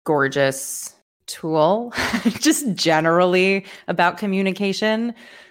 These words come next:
So thank you for sharing that. I know for myself, I'm thinking about the ways in which I could do that just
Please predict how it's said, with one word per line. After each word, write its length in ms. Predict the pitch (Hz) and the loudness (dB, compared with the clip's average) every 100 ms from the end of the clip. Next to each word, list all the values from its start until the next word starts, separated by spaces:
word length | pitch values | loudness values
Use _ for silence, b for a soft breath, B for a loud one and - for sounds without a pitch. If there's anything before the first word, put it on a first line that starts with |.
| _ | _
So 380 | - 156 143 - | -2 2 2 -2
thank 400 | - 151 147 156 | -6 -4 -4 -6
you 120 | 190 | -8
for 180 | 190 202 | -6 -6
sharing 400 | - 196 196 202 | -4 -2 -4 -4
that. 260 | 208 214 - | -6 -8 -8
I 80 | 156 | -6
know 260 | 156 147 | -4 -4
for 160 | - 156 | -6 -6
myself, 480 | 147 143 147 135 135 | -6 -4 -2 -2 -2
I'm 160 | 143 | -8
thinking 340 | 139 143 139 139 | -10 -12 -10 -8
about 240 | 135 135 | -6 -6
the 80 | 143 | -6
ways 220 | 135 123 | -6 -6
in 60 | 139 | -8
which 140 | 139 139 | -8 -8
I 80 | |
could 220 | 135 143 135 | -8 -12 -12
do 140 | 131 | -8
that 420 | 135 120 - - | -2 -2 -2 -8
just 400 | - 139 - - | -14 -14 -16 -20